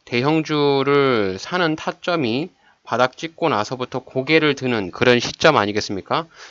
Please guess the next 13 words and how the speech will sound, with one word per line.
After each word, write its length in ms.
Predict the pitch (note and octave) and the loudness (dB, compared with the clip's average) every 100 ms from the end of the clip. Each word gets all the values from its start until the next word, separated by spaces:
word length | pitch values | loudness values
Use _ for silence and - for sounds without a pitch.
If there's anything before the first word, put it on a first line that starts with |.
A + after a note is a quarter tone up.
| - | -20
그래서 140 | - A2+ | -10 -6
오늘 300 | G#2+ G#2+ C#3+ | -4 -2 -4
삼성 580 | - E3+ E3+ E3+ E3 A2+ | -2 -4 -2 -2 -2 0
에스디아이하고 1080 | G#2+ - C#3 C3+ B2+ A2+ A2 G2+ B2+ C3+ - - - _ _ - | -4 -4 -6 -2 0 2 0 -4 -2 -6 -6 -18 -20 _ _ -8
엘지 520 | G#2+ B2 B2+ C3 C3+ | -2 0 -2 -2 0
에너지 280 | A#2 A#2+ A#2+ | 0 0 -4
솔루션 600 | C#3+ C3+ B2+ G#2 C#3 D#3+ _ _ | -6 -6 -4 -4 -6 -8 _ _
두 200 | - B2+ | -16 -10
종목 580 | A#2+ C#3+ C3 G#2+ C3+ - _ - | -2 0 0 0 -2 -4 _ -14
차트 460 | - D#3+ - D#3 | -8 -8 -8 -10
분석을 680 | C3 G#2+ G#2 A2+ G#2 C#3 C#3 | -6 -6 -4 -6 -4 -4 -4
해보도록 560 | D#3 D#3+ A#2+ C3 - | -4 -4 -2 -4 -4
하겠습니다. 680 | B2 A#2 G#2+ F2 E2+ A2+ A3+ | -4 -4 -4 -6 2 4 4